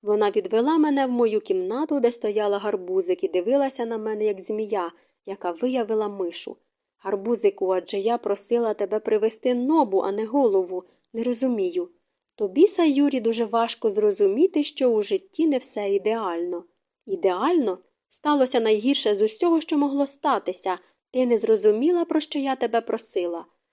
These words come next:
Ти справді вважаєш мене повною дурепою?» Якийсь час я стояла мовчки, не знаючи, що відповісти. «Я вважала тебе за свою подругу», нарешті сказала я.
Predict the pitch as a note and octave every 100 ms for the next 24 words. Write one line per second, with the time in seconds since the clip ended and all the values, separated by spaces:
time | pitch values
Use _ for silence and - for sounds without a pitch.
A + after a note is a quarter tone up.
0 | _ - F#3+ - G#3 G3+ G#3+ F#3+ G3+ A3+
1 | A3 G#3 G3+ G3+ G3 A3 A3 G#3 G#3 F#3+
2 | G3+ C4 - G#3+ F#3+ F3 - _ _ -
3 | C#4 G4+ E4+ - - D#4 G4 - D#4 -
4 | C#4 C4 C4 B3 A3+ G3 F#3+ - F#3 F3+
5 | F3 G#3+ D#4 D#4+ B3 A#3 G3 F#3 G3 -
6 | F#3 F#3+ - F3 E3+ _ _ _ _ G3
7 | F#3 F#3+ G3+ C#4 C#4+ C4 F#3+ G3 F#3+ -
8 | F#3+ G#3 G#3+ C4 A#3 F3+ F#3+ F3+ E3+ -
9 | F#3 A3 D#4+ - A3 - F3+ F3+ F3+ F3
10 | F3 E3+